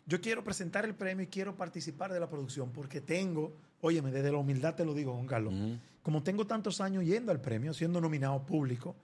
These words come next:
Speaker 1: he hecho la alfombra cuatro veces. Loco, yo hice un levantamiento, me tardó dos años, de qué hay que hacer y qué hay que dejar de hacer
Speaker 2: Ujú.
Speaker 1: para que sea mucho más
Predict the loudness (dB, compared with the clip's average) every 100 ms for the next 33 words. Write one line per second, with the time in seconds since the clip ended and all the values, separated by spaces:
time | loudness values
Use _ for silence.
0 | -20 _ -4 2 2 2 0 2 2 2
1 | 4 4 4 2 2 -4 -14 _ _ _
2 | _ _ 2 2 2 0 2 2 0 0
3 | -2 -2 -2 -2 -2 -2 -2 -4 -4 -4
4 | -8 -16 _ _ _ _ _ _ _ _
5 | _ _ -4 -2 -2 -2 -2 -2 -2 -4
6 | -4 -4 -4 -6 -12 -8 -8 -8 -4 0
7 | 0 0 -4 -4 -2 -2 -2 -2 -2 0
8 | 0 0 -8 -20 -10 -6 -2 0 0 0
9 | -2 -2 -2 -2 -2 -2 -2 -4 -8